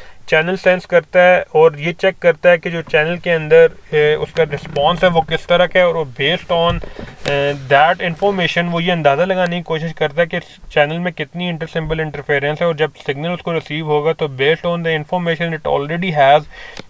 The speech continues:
वो उस इंटर symbol interference के इफेक्ट को, अ, अ, cancel out करने की कोशिश करता है। और definitely आइडियल situation नहीं है हमारे पास, जितना मर्जी अच्छा आप equalization filter बना लें, you definitely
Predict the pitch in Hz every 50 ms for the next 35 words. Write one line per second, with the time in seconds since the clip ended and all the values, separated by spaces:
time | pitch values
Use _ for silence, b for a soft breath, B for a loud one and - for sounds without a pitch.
0 | - 147 147 170 175 143 156 156 - 175 156 156 165 165 - 180 175 170 175 180
1 | 170 170 - _ 160 147 143 - 151 - - 165 160 165 156 - 165 156 151 -
2 | 156 147 - - - 165 180 196 - - - - 151 143 143 143 139 143 143 143
3 | 139 135 - - 147 147 143 143 143 143 139 - - - 151 147 143 - 175 175
4 | 165 165 156 - - 135 131 139 139 - - 143 - - - - - 139 131 -
5 | 151 160 175 - B B B B B B B 151 135 127 139 147 - 196 196 202
6 | 196 175 185 190 202 202 175 - 151 147 147 143 151 170 180 - 175 156 - 170
7 | 156 151 - - 156 151 151 160 170 180 175 160 151 151 147 147 - - 160 165
8 | 147 143 139 - 160 165 165 156 147 143 143 160 175 160 143 - - 160 156 151
9 | 151 156 147 - - 151 147 143 139 139 135 156 160 151 160 147 139 - 165 160
10 | 160 156 147 139 139 147 160 165 - - - - _ _ _ _ _ _ _ _
11 | _ _ _ - _ _ _ _ - - - 131 143 165 165 131 120 135 - -
12 | 175 175 175 175 165 160 175 170 175 175